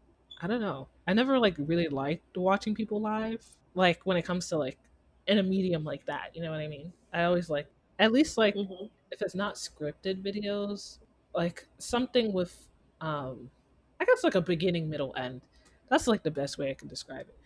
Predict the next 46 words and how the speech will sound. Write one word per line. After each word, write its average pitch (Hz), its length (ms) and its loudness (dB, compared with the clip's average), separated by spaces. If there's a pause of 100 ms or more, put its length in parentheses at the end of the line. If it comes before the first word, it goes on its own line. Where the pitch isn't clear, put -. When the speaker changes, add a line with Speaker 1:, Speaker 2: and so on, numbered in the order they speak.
(200)
Speaker 1:
So - 180 -4
I 185 100 0
never 269 280 0
really 175 300 0 (400)
was 151 300 -2
into 160 300 -6
Twitch 285 220 -4
streaming, 311 400 -4
but 180 120 0 (120)
recently 285 480 -4
I've 311 180 -6
gotten 294 300 4
into 302 240 -2
it. 311 220 2
I - 100 2
don't 330 120 -4
know, 202 160 2
it's 160 180 0
just, 269 200 -2
like, 170 240 -2
very 170 320 0
mindless 151 880 -8 (300)
fun. - 540 -6 (340)
But 180 400 2 (280)
what's 214 180 2
kind 381 200 4
of 381 60 0
been 208 160 2
pissing 190 380 -2
me 160 100 -4
off 139 320 -4
lately 180 360 0
about 175 340 -2
P-, 190 120 0 (320)
Twitch 202 140 0
streamers, 190 520 -4 (280)
maybe 370 160 0
it's 359 120 2
just 247 180 2
the 175 80 6
one, 156 400 -2 (380)
that 175 420 -2
one 170 400 -2
I 151 120 -2
was 165 180 -2
watching, 196 500 -6